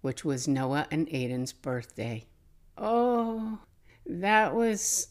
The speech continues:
a rough piece of news because that was not going to go over well.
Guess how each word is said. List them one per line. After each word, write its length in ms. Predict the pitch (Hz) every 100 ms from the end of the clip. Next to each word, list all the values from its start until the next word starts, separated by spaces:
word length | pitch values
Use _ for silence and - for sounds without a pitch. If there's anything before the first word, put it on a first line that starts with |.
| -
a 140 | 208
rough 400 | 202 208 208 -
piece 280 | - 220 208
of 100 | 190
news 420 | 196 208 185 175 -
because 760 | 185 175 170 160 160 160 - -
that 300 | 165 170 135
was 200 | 180 190
not 280 | 175 170
going 220 | - 160 156
to 100 | -
go 260 | 147 139
over 220 | 139 143
well. 360 | 131 120 98